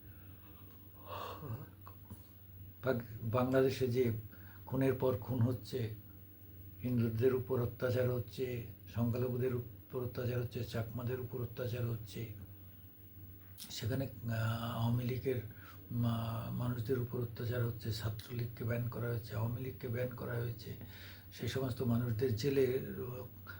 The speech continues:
কত লক্ষ মানুষ যে বাংলাদেশের জেলে, আহ, পড়ছে, খেতে দিতে পারছে না, না খেয়ে মা-, মারা যাচ্ছে। ভাবা যায় কোন পৃথিবীতে আছি আমরা। এই পৃথিবীতে মানবাধিকার শুধু ল-,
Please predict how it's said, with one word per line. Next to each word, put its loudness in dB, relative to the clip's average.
কত 2
লক্ষ 8
মানুষ 6
যে 6
বাংলাদেশের 2
জেলে, 6
আহ, -6
পড়ছে, 4
খেতে 6
দিতে 6
পারছে 0
না, 2
না 2
খেয়ে 4
মা-, 2
মারা 2
যাচ্ছে। 0
ভাবা 2
যায় 4
কোন 12
পৃথিবীতে 4
আছি 4
আমরা। 2
এই -2
পৃথিবীতে 0
মানবাধিকার 2
শুধু 0
ল-, 2